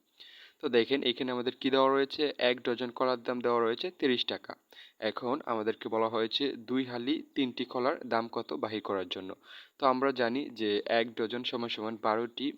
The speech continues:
এবং এক হালি সমান সমান চারটি, এটা আমরা জানি। তো এক হালি সমান সমান যদি চারটি হয় তাহলে দুই হালি সমান সমান কয়টি হবে? তো দুই হালি সমান সমান আমরা জানি যে বাড়বে, বাড়লে আমরা জানি গুণ সম্পর্ক হবে। তো এখানে যদি আমরা গুণ সম্পর্ক দিয়ে দিই তাহলে আমরা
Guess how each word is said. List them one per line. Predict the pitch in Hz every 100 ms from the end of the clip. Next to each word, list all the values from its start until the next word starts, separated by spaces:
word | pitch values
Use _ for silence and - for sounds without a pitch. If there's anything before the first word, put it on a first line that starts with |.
| -
এবং | 117 107 135 - - - -
এক | - 120
হালি | - 117
সমান | 123 131 131
সমান | 131 160 214 -
চারটি, | 127 95 - 101
এটা | - 104 113
আমরা | 131 160
জানি। | 117 90 90 - - _
তো | -
এক | - 135
হালি | 135 147
সমান | 151 147
সমান | 147 139
যদি | 143 135
চারটি | - 123 - 113
হয় | 110 120
তাহলে | 120 107 107 160 _ - - _
দুই | 110 127
হালি | 156 139 147
সমান | 147 131
সমান | 123 117 117
কয়টি | - 104 -
হবে? | 95 92 - - _ _ _
তো | 110
দুই | 101 131
হালি | 135 127
সমান | 135 131
সমান | 131 135 139
আমরা | - 113 104 104
জানি | 104 104 131 - _ _ -
যে | 107 98
বাড়বে, | 98 101 101 135
বাড়লে | 131 104 98
আমরা | 104 104
জানি | 104 123 135
গুণ | 120 127
সম্পর্ক | - 110 - 95
হবে। | 101 92 - - - _
তো | -
এখানে | 117 143
যদি | 139 143
আমরা | 135 127
গুণ | 131
সম্পর্ক | 139 147 131 123 127
দিয়ে | 135 135
দিই | 143
তাহলে | - 104 104
আমরা | 107